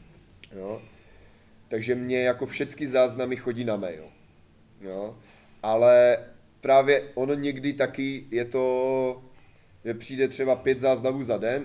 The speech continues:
a většinou jsou to prostě nějaké blbosti. Tamhle opravený bug, tamhle opravený bug a tak dále, jo. Takže úplně taky, eh, jsem to nestíhal číst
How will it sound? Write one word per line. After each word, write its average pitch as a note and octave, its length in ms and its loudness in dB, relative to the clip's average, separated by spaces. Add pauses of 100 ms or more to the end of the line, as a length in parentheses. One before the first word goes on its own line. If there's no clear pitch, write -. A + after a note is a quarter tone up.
a A2+ 60 -6
většinou A#2 340 -6
jsou A#2+ 140 -8
to A#2+ 180 -6
prostě A2+ 360 -12
nějaké A2+ 320 -2
blbosti. G#2+ 500 -8
Tamhle A2 380 -4
opravený G#2+ 520 -4
bug, G2+ 580 -2
tamhle G#2 320 -2
opravený G2 520 -4
bug F#2 360 -6
a F#2+ 40 -8
tak F#2+ 240 -8
dále, F2 260 -8 (100)
jo. F#2+ 140 -6 (360)
Takže G2+ 240 -10
úplně B2+ 420 -6
taky, C3 460 -4 (480)
eh, A2 200 -4
jsem A2+ 200 -8
to C3 100 -4
nestíhal C3 460 -4
číst B2 680 -14